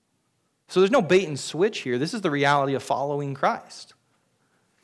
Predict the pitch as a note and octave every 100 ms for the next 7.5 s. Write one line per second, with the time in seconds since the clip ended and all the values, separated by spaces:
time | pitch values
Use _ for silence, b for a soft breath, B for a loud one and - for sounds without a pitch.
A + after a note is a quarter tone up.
0 | B B - A#3+ C#4 A3+ E3+ A3+ G3+ D3+
1 | D#3+ F3 G#3+ G3 C#3+ - G#3 - D#3 C#3
2 | G3 F#3 E3 D3 D#3+ E3 D3 C3+ C3 C#3
3 | C3 F3+ E3+ E3 C3 B2 D#3+ G3+ D#3+ C3
4 | C#3 F3+ F#3+ - C#3 C3+ - D3+ E3 A#2
5 | - - b b b G3 F#3+ E3 D3 -
6 | - A#2+ - - A#2+ - G1+ - - -
7 | - - A2 C#3